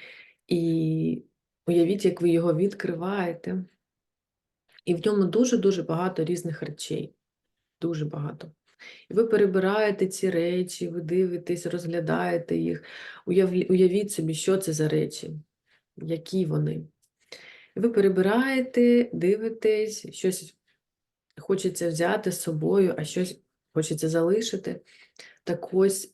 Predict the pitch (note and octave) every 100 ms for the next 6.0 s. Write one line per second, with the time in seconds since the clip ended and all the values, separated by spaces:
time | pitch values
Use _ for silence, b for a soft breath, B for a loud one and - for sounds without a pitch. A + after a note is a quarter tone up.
0 | E3+ E3 E3+ E3 D#3 F3+ F3 F#3+ A#3+ A#3+
1 | - D#3+ D#3 D#3+ D#3 E3+ E3 - A3+ B3+
2 | - - F3 E3+ E3+ E3+ B B B F#3
3 | F3+ F#3+ G3 F#3 E3+ - D#3+ - G#3 D#4
4 | - _ _ _ - - E3+ E3 D#3+ E3+
5 | G#3+ A#3+ G#3 F#3+ F3+ D#3+ D#3 D3 D#3 D3+